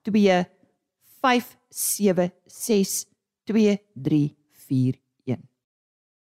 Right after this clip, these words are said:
Ons het vanjaar twee finaliste in die Graanprodusent van die Jaar, eh, toekenningsgeleentheid, eh, en, eh, een van hulle vanoggend met wie ek gesels is Pieter die Jager. Hy is van die Albertinia omgewing, van die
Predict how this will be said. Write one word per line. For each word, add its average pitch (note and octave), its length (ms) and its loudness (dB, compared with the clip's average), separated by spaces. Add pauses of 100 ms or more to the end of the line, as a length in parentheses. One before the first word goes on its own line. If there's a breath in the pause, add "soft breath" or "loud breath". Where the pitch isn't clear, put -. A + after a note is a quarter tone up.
Ons C4+ 320 -2
het A#3+ 280 -2
vanjaar G3+ 420 0 (120)
twee C#4+ 240 -2
finaliste G3+ 960 0
in F#3+ 320 2
die F3+ 360 0 (160)
Graanprodusent G3 920 -2
van E3+ 160 -4
die E3 180 -4
Jaar, D#3+ 560 0
eh, D#3 260 0 (160)
toekenningsgeleentheid, G#3+ 1200 0 (100)
eh, E3 200 0 (520 soft breath)
en, E3 280 0
eh, D3+ 160 0
een G3+ 160 2
van G3+ 160 0
hulle F3+ 240 0
vanoggend F#3 480 -4
met F3 160 -8
wie F3 100 -2
ek E3 100 -6
gesels E3 360 -6
is E3+ 80 -12
Pieter F3 280 -6
die E3+ 120 -8
Jager. F3 420 -2
Hy E3 120 0
is F3+ 140 -4
van F#3 240 0
die F#3 200 0
Albertinia A3+ 640 -2
omgewing, A3 760 0 (500 soft breath)
van F3+ 180 -2
die F#3 120 0